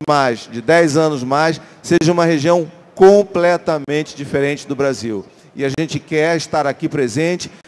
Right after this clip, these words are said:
e quer dizer pra todo mundo, antes que isso tenha co-, ocorrido, que nós vamos fazer parte desse projeto, nós vamos fazer parte desse sucesso.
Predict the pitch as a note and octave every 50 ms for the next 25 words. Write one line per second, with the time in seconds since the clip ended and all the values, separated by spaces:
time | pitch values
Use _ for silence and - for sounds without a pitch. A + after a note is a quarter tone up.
0 | - - - D3+ - _ - F3 F3 E3+ D3+ A#2 F#2 - - _ _ _ B2 D3
1 | D3+ C#3+ F3 F3 D#3 - D3 C#3 - F#3+ F#3+ F3 F3+ E3+ E3 E3+ D#3+ D#3 C#3 A#2+
2 | G#2+ F#2 - - - _ - G3 A3+ C4 C#4 - - - - A3+ A3+ E3+ G3+ F#3+
3 | - G3+ G3 F#3 - F3+ F3+ F3+ - - F3 - E3+ F3 D#3+ D3+ C#3+ C#3 B2 A2
4 | G2 F#2+ - - - _ _ _ - D3 D3 C#3 C#3+ D3+ D#3 D#3+ D#3+ D#3 C#3+ C3
5 | A2 B2 C#3 C#3+ C#3+ C#3 - - C#3 C3+ A#2+ C#3 - - - - C3+ C#3 C3+ C3+
6 | - A#2+ C3+ C3+ C3 - - C3 A#2+ A2+ G#2 C#3 D3 D3+ D3 - - - - _
7 | _ - A#2+ C3+ C#3+ D3 D3 D3 C3 B2 B2 C#3 C#3+ C#3+ C3 - C#3+ C3+ C3+ C#3+
8 | C3+ - C3+ C3+ C3+ C3 - B2+ C3 B2+ - - B2+ - - G#2 F2+ E2+ - -
9 | -